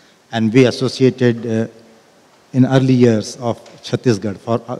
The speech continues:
after Chhattisgarh was formed, in the areas of, uh, elementary education and, uh, primary health. An experience is, uh, uh, I will add on to what Mister Mittal was telling and what Nirankar said,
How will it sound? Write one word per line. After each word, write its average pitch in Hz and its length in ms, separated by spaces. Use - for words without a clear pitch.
after 117 220
Chhattisgarh 113 440
was 110 200
formed, 98 420
in 123 100
the 117 140
areas 113 320
of, 110 200
uh, 104 260
elementary 120 460
education 120 600
and, 107 380
uh, 101 200
primary 104 320
health. 87 380
An 180 80
experience 220 760
is, 143 320
uh, 147 260
uh, 135 500
I 131 80
will 135 300
add 165 360
on 143 220
to 143 80
what 135 240
Mister 127 220
Mittal 127 280
was 127 160
telling 113 300
and 107 140
what 110 160
Nirankar 113 440
said, 107 340